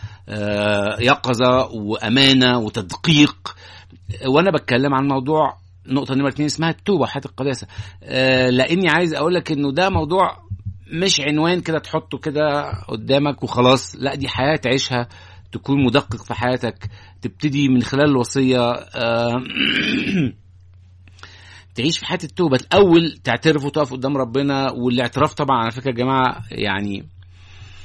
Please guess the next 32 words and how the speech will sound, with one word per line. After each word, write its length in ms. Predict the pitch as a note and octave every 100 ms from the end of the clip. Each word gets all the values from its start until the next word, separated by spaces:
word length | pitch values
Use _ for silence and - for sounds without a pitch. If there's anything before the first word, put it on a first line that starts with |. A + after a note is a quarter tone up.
| - - - - - - - - A#2+
لازم 280 | D3 D#3
تقول 300 | C#3 D3 D3+
خطاياك 640 | B2+ A2+ A#2+ B2+ B2+ - - - - - - -
بينك 280 | A#2+ E3+ C#3
وبين 140 | D#3+
ربنا 400 | D3 G#2+ C3+ G2 - - - - - - - - - - - C#3 C3 A#2+ C#3+
واحدة 280 | E3 C3+
واحدة 240 | C3+ A#2 A2
بعينهم، 420 | C3 D#3+ G2 F2
يعني 280 | F#2 E2+ E2+
على 140 | G2+ G#2
قدر 280 | G3 D#3
ما 80 | A#2+
تس-، 280 | B2 B2 -
ما 80 | A2
تستطيع 380 | G#2 A2+ D3+ C3
أن 40 |
تتذكر 560 | G2+ G#2 A2 - F#2 F2
يعني. 220 | E2+ - - - - -
والخطية 440 | D3 - D#3+ A3+
اللي 140 | G3 D#3+
تعترف 380 | B2+ F3+ D3
عنها 500 | C#3 D#3 D#3 C#3+ A#2+ - -
وتقولها 720 | A#2+ A#2+ D3+ D#3 D3+ C#3 - - - C#3+
انساها 460 | C3+ C#3 A#2+ F2
انت، 200 | A#2 A2
حتى 260 | - D3+ B2+
لو 140 | A#2+
الإبليس 360 | A2+ A2 C3+ -
فكرك 340 | A2 C#3 A#2+
بيها 180 | A#2+ C3+
تاني 320 | B2+ C#3 C3+